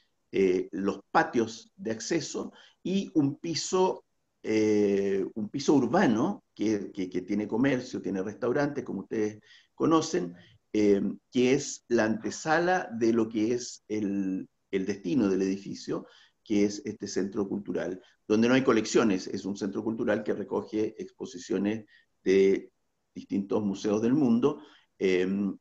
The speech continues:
y, y, y en consecuencia, eh, no tiene, eh, colecciones propias. Entonces,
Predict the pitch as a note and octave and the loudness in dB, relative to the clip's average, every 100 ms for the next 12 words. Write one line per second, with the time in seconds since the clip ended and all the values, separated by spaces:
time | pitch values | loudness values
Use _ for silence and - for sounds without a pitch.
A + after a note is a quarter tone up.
0 | _ _ _ - G2 G2 F#2+ - - G2 | _ _ _ -8 -6 -4 -6 -10 -12 -10
1 | F#2 F#2 F#2 - F#2+ G2+ - _ _ _ | -8 -8 -12 -8 -6 -6 -8 _ _ _
2 | _ _ F#2 F#2+ F#2+ A2+ A2 A2 B2 A#2+ | _ _ -4 -4 0 0 0 0 -2 -2
3 | - - F#2 G2 G#2 G2+ - - G2+ G#2 | -6 -8 -4 0 0 -2 -6 -2 0 0
4 | G#2 G2+ - - - F2 F2 - F#2+ F#2 | 0 -2 -6 -18 -8 -4 -4 -4 -4 -4
5 | - _ _ - G#2 - E2 - _ _ | -8 _ _ 0 0 0 -6 -12 _ _
6 | _ _ _ - _ - - C#3+ C3+ C3 | _ _ _ -20 _ -20 0 2 4 2
7 | - | 0